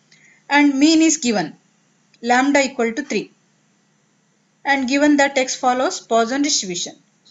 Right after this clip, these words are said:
These are the given conditions. Now using lambda, mean, you can write the Poisson distribution. It is e raised to minus lambda, lambda to the power x by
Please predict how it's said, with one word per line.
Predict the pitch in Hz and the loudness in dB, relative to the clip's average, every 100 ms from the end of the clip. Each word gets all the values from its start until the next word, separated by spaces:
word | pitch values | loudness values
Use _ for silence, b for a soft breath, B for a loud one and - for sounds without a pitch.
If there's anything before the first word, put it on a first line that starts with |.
| - - | -16 -8
These | 269 277 | -6 -4
are | 240 | -4
the | 233 | -6
given | 240 247 294 - _ _ _ _ _ | -8 -6 -6 -8 _ _ _ _ _
conditions. | 254 220 175 - - - - _ _ _ _ _ _ - | -4 -2 -4 -8 -10 -12 -12 _ _ _ _ _ _ -2
Now | 320 | 0
using | 285 311 - 370 | 2 0 0 0
lambda, | 302 226 233 190 175 294 _ _ _ _ _ _ _ _ _ - | 2 2 0 -2 -4 -6 _ _ _ _ _ _ _ _ _ -8
mean, | 226 277 233 247 - _ | 0 2 2 0 -6 _
you | - 247 | -10 -2
can | 302 294 | 2 2
write | 262 240 | 0 -2
the | 285 | -6
Poisson | 262 233 226 269 | -2 -2 -2 -6
distribution. | 269 - 170 165 - 135 - _ _ _ _ _ | -6 -6 -6 -8 -10 -12 -20 _ _ _ _ _
It | 247 269 | -8 -4
is | 359 - - | -2 -4 -8
e | 226 240 | -6 -4
raised | 254 - - | -2 -4 -6
to | 311 415 _ _ | -8 -10 _ _
minus | 214 208 226 233 - | -6 -2 0 0 -2
lambda, | 196 180 165 180 311 b b b | -2 -4 -6 -8 -12 b b b
lambda | 202 220 240 254 | -4 -2 0 -2
to | 254 | -4
the | 233 247 | -8 -8
power | 240 196 | -6 -4
x | 196 - | -6 -8
by | 185 220 | -6 -8